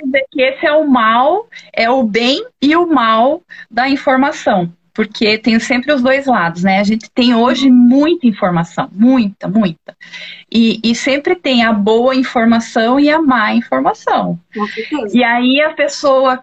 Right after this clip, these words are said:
Speaker 1: eu entendo até a pessoa quando ela é leiga, no, né? E acaba pegando um,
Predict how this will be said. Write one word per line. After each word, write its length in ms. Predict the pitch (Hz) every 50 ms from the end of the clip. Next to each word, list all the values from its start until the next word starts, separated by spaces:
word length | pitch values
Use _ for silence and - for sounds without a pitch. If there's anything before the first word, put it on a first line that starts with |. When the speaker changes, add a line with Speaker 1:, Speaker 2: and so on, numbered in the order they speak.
| - -
Speaker 1:
eu 180 | 220 220 233
entendo 480 | 269 311 370 - - 349 339 392 415 381
até 240 | 330 311 - 254 240
a 60 | 247
pessoa 420 | 247 233 220 - - 226 214 220
quando 240 | 220 - 220 208 202
ela 160 | 202 202 196
é 60 | 196 196
leiga, 520 | 190 190 190 196 233 262 247 240 214 208
no, 240 | 196 196 190 180 - -
né? 380 | 190 190 196 233 269 277 254 214
E 240 | 202 202 208 185
acaba 360 | 180 196 196 - 214 208 220 220
pegando 440 | - 226 202 196 208 220 214 214
um, 360 | 214 214 202 196 196 190 180